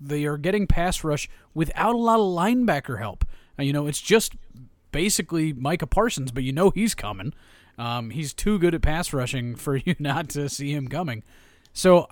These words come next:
I feel really good about this Cowboys team. I feel like, I feel like they're ready to go. I feel like when Dak gets back, we're suddenly a top six, top seven team in the N F L. With a defense like this, when Gallup gets back,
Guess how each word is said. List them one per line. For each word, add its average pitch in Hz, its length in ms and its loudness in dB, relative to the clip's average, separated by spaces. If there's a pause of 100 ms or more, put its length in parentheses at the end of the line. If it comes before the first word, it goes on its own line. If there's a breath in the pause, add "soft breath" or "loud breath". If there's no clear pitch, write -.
(440)
I 226 200 4
feel 285 300 2
really 202 380 2
good 220 220 0
about 233 180 0
this - 160 -6
Cowboys 240 480 0
team. 98 300 -8
I 123 80 -6
feel 196 360 2
like, 180 300 -2 (1000 soft breath)
I 127 80 -6
feel 262 220 4
like 262 160 -2
they're 214 120 0
ready 175 420 -2
to 254 80 0
go. 196 440 2
I - 60 -6
feel 208 200 0
like 202 140 0
when 151 140 -2
Dak 156 320 -2
gets 185 200 -2
back, 196 360 0
we're 180 320 4
suddenly 240 540 2
a 226 60 -2
top 202 380 0 (360)
six, - 520 -2
top 180 220 -2
seven 190 320 0
team 196 240 -2
in 196 60 2
the 190 100 2
N 190 60 2
F 180 160 -2
L. 233 200 -2 (280 soft breath)
With 151 120 0
a 151 40 0
defense 220 500 2
like 233 220 -2
this, 143 280 -2 (240 soft breath)
when 135 140 -2
Gallup 143 460 2
gets 175 180 -2
back, 127 400 -4